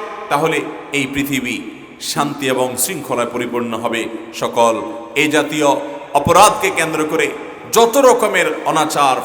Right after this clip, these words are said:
ফেসাদ হয়ে থাকে সেগুলো বন্ধ হবে। গোটা দুনিয়াতে যত মানুষ খুন হয়, যত মানুষ খুন হয়, এর অন্যতম একটা বড় কারণ হলো এই নারী গঠিত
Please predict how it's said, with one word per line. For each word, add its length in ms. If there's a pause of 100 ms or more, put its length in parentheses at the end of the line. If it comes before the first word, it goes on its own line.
ফেসাদ 360
হয়ে 180
থাকে 280
সেগুলো 320
বন্ধ 240
হবে। 260 (420)
গোটা 260
দুনিয়াতে 460
যত 180
মানুষ 440
খুন 320
হয়, 180 (640)
যত 160
মানুষ 400
খুন 280
হয়, 200 (400)
এর 280
অন্যতম 720
একটা 360
বড় 240 (100)
কারণ 200
হলো 400 (320)
এই 100
নারী 300
গঠিত 460